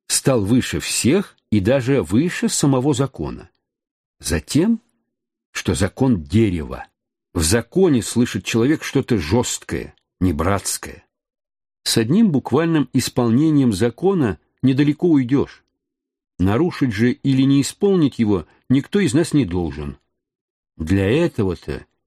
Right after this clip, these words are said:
и нужна высшая милость, умягчающая закон, который может явиться людям только в одной полномочной власти. Государство без полномочного монарха —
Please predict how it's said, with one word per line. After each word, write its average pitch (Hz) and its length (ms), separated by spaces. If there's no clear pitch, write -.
и 104 120
нужна 107 500
высшая 113 600
милость, 107 800
умягчающая 95 920
закон, 87 520
который 87 360
может 90 320
явиться 110 440
людям 98 400
только 147 420
в 98 80
одной 117 640
полномочной 92 800
власти. 78 640
Государство 143 600
без 120 200
полномочного 123 680
монарха — 117 640